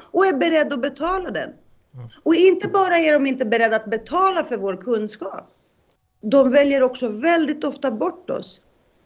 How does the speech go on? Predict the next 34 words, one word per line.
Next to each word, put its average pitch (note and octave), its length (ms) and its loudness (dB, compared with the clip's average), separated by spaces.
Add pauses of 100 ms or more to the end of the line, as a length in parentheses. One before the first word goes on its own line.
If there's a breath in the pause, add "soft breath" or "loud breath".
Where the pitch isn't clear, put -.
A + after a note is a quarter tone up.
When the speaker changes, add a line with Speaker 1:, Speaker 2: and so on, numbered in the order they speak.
Speaker 1:
De B3+ 300 4
anlitar E4 800 2
inte G3+ 360 -8
oss - 340 -14 (300)
för C4+ 140 0
att B3 260 -4
de C4 240 2
är A3 140 -2
så E4+ 520 -4
otroligt C#4+ 720 0 (160 soft breath)
blockerade C#4 1200 0 (300)
av G#3 180 0
sina F3 400 -4
egna E3 380 0
fördomar. C4 840 -2 (1200 soft breath)
Jag C#4 160 6
vet D#4 140 -2
inte E4+ 240 0
riktigt B3+ 580 -6
om, A3+ 480 0
om, A3 340 -4
om A3+ 200 -2
det G#3+ 140 4
är G#3 80 6
rätt G3+ 320 0
svar G#3 540 -2
för C4 140 4
er, B3+ 260 2 (500 soft breath)
men, B3+ 360 0
men C#4 120 2
jag D4 160 0
kan D#4 140 0
säga B3 360 0
att A3+ 140 -10